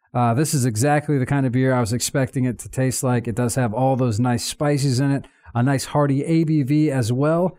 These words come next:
Uh, Cigar City, a fantastic brewery. I've actually been down there, and, uh, I, I, I recommend it, man. They got good beer. They got, uh, had good food, too, if I remember correctly. And, um,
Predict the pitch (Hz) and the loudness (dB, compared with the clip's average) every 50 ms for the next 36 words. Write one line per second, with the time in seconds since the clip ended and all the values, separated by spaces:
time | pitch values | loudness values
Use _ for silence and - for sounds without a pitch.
0 | _ _ _ _ - 120 113 113 - - - 127 165 185 190 - - - 165 147 | _ _ _ _ -4 -2 -2 -2 -2 -2 -4 -2 0 0 0 0 0 0 0 0
1 | 131 113 98 101 - - - - 165 156 143 - 156 147 135 - - 123 107 113 | 0 -2 -4 -6 -12 -16 -8 -4 -2 -2 0 0 0 0 0 -2 -2 -2 -2 0
2 | 117 117 113 110 107 110 107 120 110 - - 113 101 117 110 113 113 113 107 107 | 0 2 2 2 2 2 0 0 -2 -2 -4 -2 -2 0 0 0 0 0 2 2
3 | 107 107 104 98 95 - 120 113 104 104 101 104 101 95 92 95 - _ _ _ | 2 0 0 -2 -2 -2 -2 0 0 2 2 0 0 0 -2 -4 -8 _ _ _
4 | _ _ _ _ _ _ _ - 107 78 82 107 107 107 - 117 101 101 107 - | _ _ _ _ _ _ _ -6 -6 -4 -4 -4 -4 -4 -4 -4 -4 -2 -2 -2
5 | - 120 117 139 147 147 - 123 113 107 113 123 123 - - 117 104 117 117 107 | -2 -2 0 0 -2 -4 -2 -2 0 0 0 0 -2 -4 -6 -4 -2 -2 -2 -2
6 | 98 127 120 110 123 131 135 151 165 170 160 - 120 104 113 117 117 117 127 117 | -2 -4 -4 -2 0 0 2 2 0 0 -2 -2 -2 0 0 -2 -2 -2 -2 0
7 | 110 110 110 104 107 127 147 127 127 143 131 117 - - 170 185 165 - - - | 0 0 -2 0 -2 -2 -2 -2 -4 -4 -4 -6 -6 -4 -2 -2 -2 -2 -4 -4
8 | 160 143 107 95 - 113 101 98 101 104 95 101 95 - 107 101 98 - 135 156 | -4 -2 -4 -4 -2 -2 0 0 0 0 0 -2 -4 -4 -4 -4 -2 -2 -4 -6
9 | - _ _ _ _ _ _ _ 104 104 110 110 107 107 110 107 107 104 104 101 | -6 _ _ _ _ _ _ _ -2 -2 0 2 2 2 2 2 2 0 0 -2